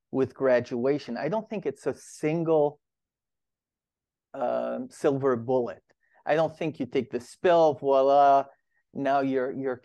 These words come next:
cured. However, I don't think that we need to, to move at the glacial pace. We need to make great strides forward, and we need to make drastic strides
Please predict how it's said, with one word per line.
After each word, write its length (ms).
cured. 380
However, 680
I 140
don't 340
think 360
that 400
we 340
need 380
to, 300
to 100
move 280
at 140
the 80
glacial 460
pace. 360
We 220
need 320
to 100
make 220
great 280
strides 380
forward, 560
and 180
we 140
need 240
to 60
make 320
drastic 600
strides 400